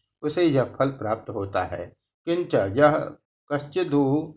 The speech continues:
एवं विदा प्राणात्मदर्शिना स्पर्धते तत्प्रतिपक्षी सन सोऽस्मिन्नेव शरीरे नुशुष्यति सोऽसमुपगच्छति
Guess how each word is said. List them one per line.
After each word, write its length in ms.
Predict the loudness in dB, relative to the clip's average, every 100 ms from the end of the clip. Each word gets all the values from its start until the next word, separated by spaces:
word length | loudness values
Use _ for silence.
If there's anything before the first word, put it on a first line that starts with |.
| _ _ _ 0
एवं 280 | 2 4 2
विदा 680 | -2 -2 0 0 0 -6 -4
प्राणात्मदर्शिना 1500 | 2 4 6 6 4 -4 -4 -2 -4 -6 -4 -2 -2 -6 -12
स्पर्धते 800 | -2 0 2 0 0 -4 -4 -12 _ _ _
तत्प्रतिपक्षी 960 | 0 0 -2 -2 -2 -2 -4 -4 -4
सन 460 | -2 0 0 -2 -8 _ _ _
सोऽस्मिन्नेव 1040 | -2 4 4 2 -4 -2 2 4 4 4 2
शरीरे 880 | -2 0 2 2 6 6 4 -4 -10
नुशुष्यति 1040 | -4 -2 -2 -6 -4 -2 0 -2 -6 -8 -14 _ _ _
सोऽसमुपगच्छति 2500 | -2 6 8 8 6 6 4 -2 -12 _ _ _ -4 0 2 2 0 -2 0 0 0 -4 -6 -12